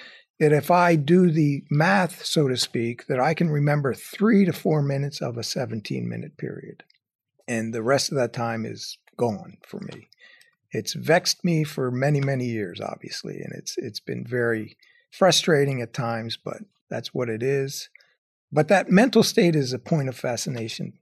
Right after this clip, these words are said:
for me since. And obviously, I just wa-, again, I wanna point out a couple things. Mike Spann was a hero, a patriot.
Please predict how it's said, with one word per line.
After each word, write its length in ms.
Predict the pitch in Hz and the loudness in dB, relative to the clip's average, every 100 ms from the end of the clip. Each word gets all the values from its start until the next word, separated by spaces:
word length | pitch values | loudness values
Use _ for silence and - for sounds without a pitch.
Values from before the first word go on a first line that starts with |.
| _ | _
for 140 | - | -12
me 320 | - - - _ _ _ | -10 -12 -14 _ _ _
since. 540 | - - - - - _ _ _ _ _ _ _ 240 | -14 -14 -14 -20 -20 _ _ _ _ _ _ _ 4
And 160 | 202 | 6
obviously, 440 | 208 202 196 214 190 | 8 8 6 8 8
I 140 | 165 | 8
just 240 | 156 147 | 4 4
wa-, 100 | 185 - | 0 2
again, 280 | 147 127 107 | 2 2 0
I 120 | 120 | 0
wanna 320 | 139 131 110 _ - | 0 -2 -6 _ 0
point 200 | 202 165 | 4 4
out 200 | 160 135 | 2 0
a 20 | - | 0
couple 220 | 160 123 | 0 -2
things. 400 | - 120 - - | -6 -10 -10 -6
Mike 240 | 135 147 | 0 0
Spann 380 | - 143 139 147 | 0 -2 -2 0
was 140 | 135 117 | -2 -4
a 60 | |
hero, 460 | 104 170 87 185 - _ - | -4 -2 0 -4 -6 _ -18
a 60 | |
patriot. 800 | - 160 156 - 147 147 151 | -2 0 0 0 -2 -2 -6